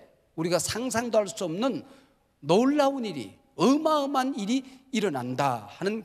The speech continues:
교육의 이론입니다. 세계적인 제조 기업을 만든 지의 회장 잭 웰치라고 하는 사람이 있습니다.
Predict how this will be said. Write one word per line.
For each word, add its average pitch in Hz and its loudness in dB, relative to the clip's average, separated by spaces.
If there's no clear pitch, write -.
교육의 127 -2
이론입니다. 156 -4
세계적인 170 0
제조 143 0
기업을 143 -2
만든 135 -2
지의 170 -2
회장 135 -2
잭 131 0
웰치라고 151 0
하는 147 -2
사람이 139 -2
있습니다. 104 -8